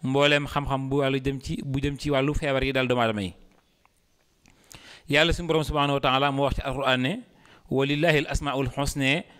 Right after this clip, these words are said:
فادعوه بها." Man Yàlla am naa ay tur yu kawe yu màgg, "فادعوه بها." Woo leen ma ci, ku ma ci woo ma wuyu la.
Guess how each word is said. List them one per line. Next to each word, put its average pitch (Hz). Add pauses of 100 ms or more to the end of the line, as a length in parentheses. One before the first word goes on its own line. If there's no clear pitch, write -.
(160)
فادعوه 143
بها." 139
Man 135
Yàlla 135
am 143
naa 143
ay 139
tur 139
yu 139
kawe 139
yu 127
màgg, 131 (200)
"فادعوه 139
بها." 123
Woo 131
leen 147
ma 123
ci, 120
ku 131
ma 135
ci 131
woo 127
ma 120
wuyu 110
la. 90